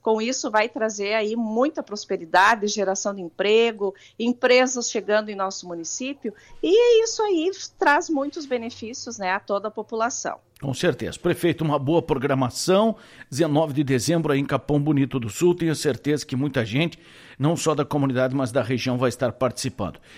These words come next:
Speaker 2: Muito obrigado, prefeito, e bom trabalho, viu?
Speaker 1: É, eu que agradeço, Paulo, e dizer pra você que eu estou na capital do estado, Porto Alegre, tá?
Speaker 2: Ah, olha aí.
Speaker 1: É, <laughs> juntamente com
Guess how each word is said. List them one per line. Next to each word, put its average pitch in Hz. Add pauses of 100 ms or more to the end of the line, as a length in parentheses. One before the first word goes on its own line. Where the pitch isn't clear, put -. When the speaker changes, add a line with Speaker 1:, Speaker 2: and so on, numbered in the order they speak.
(160)
Speaker 2:
Muito 190
obrigado, 214
prefeito, 180
e 185
bom 185
trabalho, 165
viu? 214 (920)
Speaker 1:
É, 220
eu 254
que 254
agradeço, 311
Paulo, 254
e 240
dizer 240
pra 269
você 247
que -
eu 254
estou 247
na 262
capital 247
do 247
estado, 233
Porto 240
Alegre, 208
tá? 190
Speaker 2:
Ah, -
olha 180
aí. 175
Speaker 1:
É, 220 (240)
<laughs> 262
juntamente 262
com 262